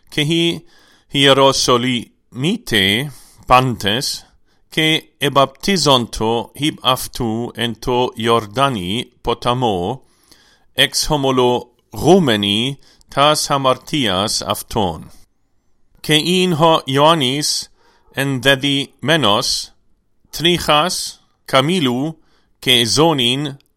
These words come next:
δερματίνην περί την οσφύν αυτού. Και εσθόν ακρίδας και μέλι αγριών, και, ε, κήρυσεν λέγον,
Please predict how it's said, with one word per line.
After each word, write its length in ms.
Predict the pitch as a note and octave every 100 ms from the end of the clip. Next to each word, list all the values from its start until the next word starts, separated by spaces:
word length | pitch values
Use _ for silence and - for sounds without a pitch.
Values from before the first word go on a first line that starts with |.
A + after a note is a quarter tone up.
| _
δερματίνην 1400 | - G#2+ A#2+ A#2 B2 B2+ - - F3+ F3 A2+ A2 B2+ C#3+ - _ _
περί 300 | - D3+ D#3
την 420 | D3+ - D3 D3 - _
οσφύν 720 | B2+ B2+ - - C3 B2 C3+ -
αυτού. 720 | B2 - - B2 F2+ C#2+ D#2 _ _ _ _ _ _ _
Και 260 | - C#3 C3
εσθόν 760 | - C3+ - - E3+ E3 E3+ F3+ - _ _ _ -
ακρίδας 920 | A#2+ - F3+ E3 A2+ G2 B2+ - -
και 240 | - C3 A2+
μέλι 460 | B2 D3+ D3+ - -
αγριών, 800 | C3 B2 A#2+ A2 F#2+ F2+ B2 D#3+ - - _ _ _ _ _ _ _ _ _ _ -
και, 340 | D3+ D3+ D3 _ _
ε, 300 | B2 B2 A#2+
κήρυσεν 1000 | - _ - G3 D#3+ A#2+ - A#2 A2+ B2+
λέγον, 600 | A#2+ C3 C3 C3 C3 C3